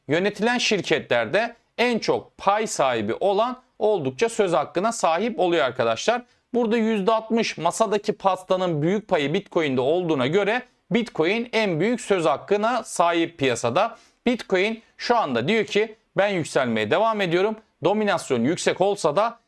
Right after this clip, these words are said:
yatırılan parayı hala çekiyorum ve yatırımcılar bana güvenerek bana yatırıyor diyor. Altcoin sezonu gelecek. Burada arkadaşlar zaten şu yapılan hareketlerin çoğu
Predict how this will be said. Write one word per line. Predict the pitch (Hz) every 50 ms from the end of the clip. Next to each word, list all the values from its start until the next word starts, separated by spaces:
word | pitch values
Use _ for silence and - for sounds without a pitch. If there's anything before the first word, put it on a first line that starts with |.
| _ _ _
yatırılan | 135 170 185 - - 202 180 160 147 127 117 113 -
parayı | - 190 180 156 139 143 143 135
hala | 135 127 180 196 190 165 139 127 113 113
çekiyorum | - - 196 196 - - 190 190 220 233 226 - _ _ _ -
ve | 135
yatırımcılar | 131 127 120 143 170 - - 220 208 196 165 135 151 185 202 196 165
bana | 151 165 175 185
güvenerek | 165 151 160 139 131 127 143 185 208 208 -
bana | 175 170 175 170
yatırıyor | 160 139 - - 123 120 117 117
diyor. | 147 202 240 247 - _ _ _ _
Altcoin | - 165 190 185 - - 240 226 220
sezonu | 202 - 196 175 185 185 160 147
gelecek. | 143 185 202 208 175 151 185 202 196 - _ _ _ _ _ _ -
Burada | 139 180 233 254 208 214 180
arkadaşlar | 139 120 - 127 123 120 120 - - 202 185
zaten | 165 190 170 139 - 143
şu | 139 - - 226
yapılan | 220 196 - - 143 131 123
hareketlerin | 139 175 202 196 - 170 151 - - 127 120 120
çoğu | 120 - 214 220 254 240 -